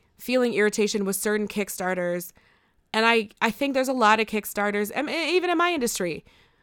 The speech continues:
there's a lot of actors asking other actors to fund stuff when we barely have two quarters to rub together ourselves.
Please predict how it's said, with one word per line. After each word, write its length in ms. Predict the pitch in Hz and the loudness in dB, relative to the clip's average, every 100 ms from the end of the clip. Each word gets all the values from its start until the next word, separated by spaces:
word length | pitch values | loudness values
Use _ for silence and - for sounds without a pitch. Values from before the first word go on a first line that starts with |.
| _ _ - | _ _ -6
there's 200 | 220 233 | -2 2
a 40 | |
lot 180 | 220 233 | 4 4
of 40 | 226 | 4
actors 500 | 208 214 220 214 202 _ | 2 2 0 -2 -4 _
asking 420 | 190 208 233 208 | 2 2 -2 -2
other 180 | 208 214 | -2 0
actors 460 | 165 196 - 196 190 | 2 0 -2 -6 -6
to 100 | 185 | -8
fund 320 | - 190 202 | -4 -2 -2
stuff 380 | - 190 185 175 | 0 0 0 -4
when 200 | 175 180 | -8 -4
we 220 | 180 180 | -4 -6
barely 460 | 160 180 185 190 185 | -8 -4 -2 -2 -2
have 300 | 185 170 175 | -2 -4 -4
two 200 | 190 175 | -6 -4
quarters 300 | 180 180 175 | -4 -4 -6
to 60 | |
rub 120 | 175 | -8
together 300 | 175 185 175 | -8 -6 -6
ourselves. 600 | 165 - 165 165 165 160 | -6 -6 -6 -6 -8 -10